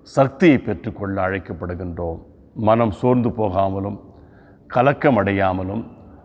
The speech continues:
வார்த்தையை ஆழமாக உணர்ந்து கொண்டு, நமக்கும் கடவுளுக்கும் இருக்கின்ற ஒரு உறவை உணர்ந்து கொண்டு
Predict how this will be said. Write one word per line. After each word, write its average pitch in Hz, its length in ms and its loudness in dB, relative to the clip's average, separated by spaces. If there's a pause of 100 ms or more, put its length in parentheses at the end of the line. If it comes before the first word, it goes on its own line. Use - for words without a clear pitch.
(100)
வார்த்தையை 113 680 2 (100)
ஆழமாக 117 600 4
உணர்ந்து 120 340 0
கொண்டு, 92 360 -6 (1120)
நமக்கும் 131 680 4
கடவுளுக்கும் 123 600 2
இருக்கின்ற 120 420 0
ஒரு 107 220 2
உறவை 131 280 4
உணர்ந்து 113 360 0
கொண்டு 95 340 -6